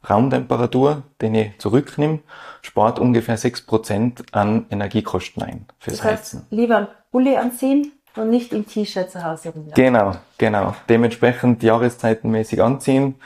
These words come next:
Speaker 1: also schon im Herbst anfangen mit Pulli anziehen, Socken anziehen, kann ja durchaus dann auch gemütlich werden, wenn man sich das fein daheim herrichtet mit der Kuscheldecke auf der Couch, um einfach mit solchen Maßnahmen die Reduktion von der Raumtemperatur auszugleichen.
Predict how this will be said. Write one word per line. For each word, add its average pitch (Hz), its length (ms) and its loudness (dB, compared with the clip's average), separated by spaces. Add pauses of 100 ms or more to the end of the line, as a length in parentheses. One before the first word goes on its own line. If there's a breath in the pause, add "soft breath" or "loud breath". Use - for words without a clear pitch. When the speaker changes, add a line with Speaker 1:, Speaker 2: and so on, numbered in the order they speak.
(220 loud breath)
Speaker 1:
also 101 180 -8
schon 101 160 -4
im 101 100 -4
Herbst 110 360 0
anfangen 110 580 0
mit - 380 -8 (160)
Pulli 120 260 4
anziehen, 110 600 0
Socken 113 360 -2
anziehen, 107 480 -6 (440 loud breath)
kann 104 180 -4
ja 101 80 -2
durchaus 110 320 -4
dann 98 120 -4
auch 95 100 -2
gemütlich 107 440 -2
werden, - 300 -8 (440 loud breath)
wenn 95 140 -6
man 95 100 -6
sich 95 140 -8
das - 200 -8
fein 95 260 -2
daheim 95 280 -4
herrichtet 98 480 -4
mit 98 120 -6
der - 80 -2
Kuscheldecke 110 600 0
auf 104 120 -2
der 95 100 -2
Couch, - 460 -2 (420 loud breath)
um - 200 -4
einfach 110 340 0
mit 107 120 0
solchen 113 380 2
Maßnahmen 110 680 2 (280 soft breath)
die 107 100 4
Reduktion 110 720 2
von 117 140 0
der 101 100 0
Raumtemperatur 110 680 2
auszugleichen. - 600 -8